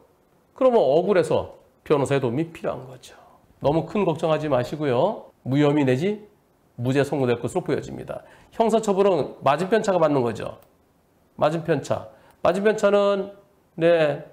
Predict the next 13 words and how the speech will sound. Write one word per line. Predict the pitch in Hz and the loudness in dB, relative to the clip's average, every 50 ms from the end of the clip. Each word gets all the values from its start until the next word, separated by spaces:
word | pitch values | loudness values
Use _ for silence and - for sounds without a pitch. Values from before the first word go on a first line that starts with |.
| _ | _
지금 | - 226 190 | -6 -2 0
건너는데 | 202 202 202 185 175 156 143 120 131 - - | 2 4 4 2 4 4 2 2 0 -2 -4
못 | 147 135 139 143 | -4 -4 0 0
봤잖아요. | 123 - - - 57 - - - - - - _ _ _ _ _ _ _ - | -2 -2 -2 -6 -8 -8 -8 -10 -12 -14 -18 _ _ _ _ _ _ _ -4
이럴 | 151 165 180 180 180 180 | 0 2 2 2 0 0
때 | 202 196 202 202 196 202 - - - _ _ _ _ _ _ _ _ _ _ _ _ _ _ | 0 2 2 2 0 -2 -8 -20 -20 _ _ _ _ _ _ _ _ _ _ _ _ _ _
무단횡단자 | - 151 165 165 165 160 160 156 156 147 | 0 2 4 4 4 4 4 4 4 2
과실 | 139 131 151 160 | 2 0 0 -2
한 | 147 147 | -4 -4
사십 | 147 - - 127 135 135 - - - | -2 -2 0 0 0 -2 -4 -8 -8
퍼센트 | 143 127 120 110 104 | -6 -4 -4 -6 -6
정도로 | - 73 - - 139 135 | -10 -12 -14 -14 -16 -18
봅니다. | - - 160 - - - - | -18 -20 -20 -20 -20 -20 -20